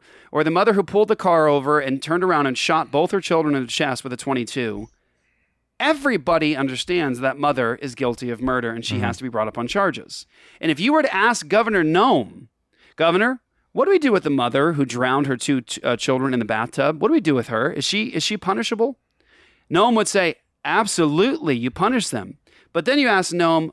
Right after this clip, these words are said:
Speaker 1: "Well, okay, what about the mother who butchers her child in the womb?" "No, she's not guilty. No punishment's necessary."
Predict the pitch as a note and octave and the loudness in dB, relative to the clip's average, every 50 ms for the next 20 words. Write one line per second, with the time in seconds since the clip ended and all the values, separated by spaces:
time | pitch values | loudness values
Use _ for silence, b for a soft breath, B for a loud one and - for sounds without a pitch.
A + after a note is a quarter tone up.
0 | _ - - E3 A3 A#3 - A3+ A3 A3+ A3+ B3+ B3+ G#3+ F#3+ F#3+ G3 G3+ G3+ E3+ | _ -6 -2 0 0 2 2 2 2 4 4 4 2 2 2 2 4 4 4 2
1 | E3 C#3+ C3 F#3 G3+ - F3 C#3+ D3+ D3+ - - D#3+ D3+ D3+ C#3 B2+ B2 A#2+ C3 | 2 2 2 0 0 0 -2 -2 -2 -2 0 2 2 2 2 2 0 0 0 2
2 | C#3+ A#2+ F#2+ D#2+ - - _ _ _ _ _ _ _ _ _ _ _ _ _ _ | 0 0 -2 -6 -14 -20 _ _ _ _ _ _ _ _ _ _ _ _ _ _
3 | _ _ _ _ _ _ - D3 C#3+ C#3 - - C#3 B2 B2 A2 G#2+ G2+ F2 F#2+ | _ _ _ _ _ _ -2 0 0 0 0 -2 -2 -2 -4 -6 -8 -12 -16 -16
4 | - - - - _ _ _ _ _ _ _ _ _ _ _ _ _ _ _ _ | -18 -20 -20 -20 _ _ _ _ _ _ _ _ _ _ _ _ _ _ _ _
5 | _ _ _ - C#3+ D#3 D3+ - C#3 B2 A#2+ - - A#2+ A2+ - - - - - | _ _ _ -2 -2 -2 0 -2 -4 -4 -6 -8 -10 -12 -12 -14 -14 -16 -16 -16
6 | - - - - - - - B2 | -18 -18 -16 -16 -18 -18 -20 -20